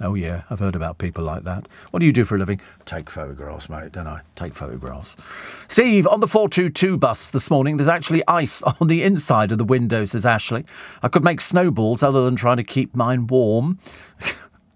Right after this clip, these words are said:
Uh, Bogner John says, "Best mince pie is by a country mile Iceland. Ten percent off on Tuesdays." Yeah, this week he gave me the, t-, I, I had to check the receipt 'cause I didn't ask for it. I completely forgot.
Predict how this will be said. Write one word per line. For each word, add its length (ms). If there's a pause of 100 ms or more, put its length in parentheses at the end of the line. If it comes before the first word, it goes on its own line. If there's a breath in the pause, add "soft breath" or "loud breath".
(120)
Uh, 140
Bogner 420
John 360
says, 180
"Best 240
mince 200
pie 260
is 100
by 240
a 40
country 380
mile 380
Iceland. 500 (380 loud breath)
Ten 180
percent 260
off 180
on 80
Tuesdays." 760 (400 soft breath)
Yeah, 240
this 240
week 240
he 160
gave 260
me 80
the, 60
t-, 100
I, 100
I 160
had 160
to 60
check 200
the 80
receipt 320
'cause 80
I 60
didn't 180
ask 260
for 80
it. 40
I 40
completely 380
forgot. 400